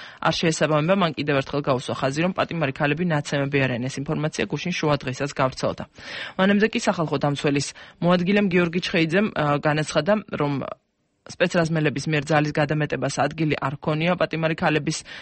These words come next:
რუსთავის ნომერ პირველ დაწესებულებაში გადაყვანისას. ა,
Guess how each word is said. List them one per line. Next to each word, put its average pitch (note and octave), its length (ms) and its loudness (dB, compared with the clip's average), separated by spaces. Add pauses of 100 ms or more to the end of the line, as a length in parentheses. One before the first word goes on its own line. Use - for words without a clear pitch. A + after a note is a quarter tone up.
(140)
რუსთავის E3+ 480 0 (100)
ნომერ D#3+ 360 0
პირველ D#3 240 0
დაწესებულებაში D#3 680 0
გადაყვანისას. E3 720 0 (580)
ა, D3+ 320 0